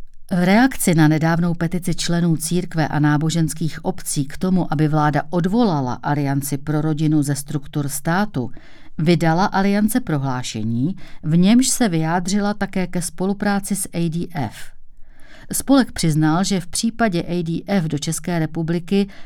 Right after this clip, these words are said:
jedenkrát pozvali jejich členku Adinu Portaru na konferenci do Poslanecké sněmovny. Poznámka redakce.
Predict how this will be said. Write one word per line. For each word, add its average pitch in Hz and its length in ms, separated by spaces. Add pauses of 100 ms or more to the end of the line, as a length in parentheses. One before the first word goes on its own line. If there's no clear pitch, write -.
(200)
jedenkrát 226 840
pozvali 175 540
jejich 151 380
členku 240 640 (220)
Adinu 156 300
Portaru 175 600 (400)
na 160 120
konferenci 220 640
do 175 120
Poslanecké 165 720
sněmovny. 139 580 (640)
Poznámka 156 460
redakce. 185 520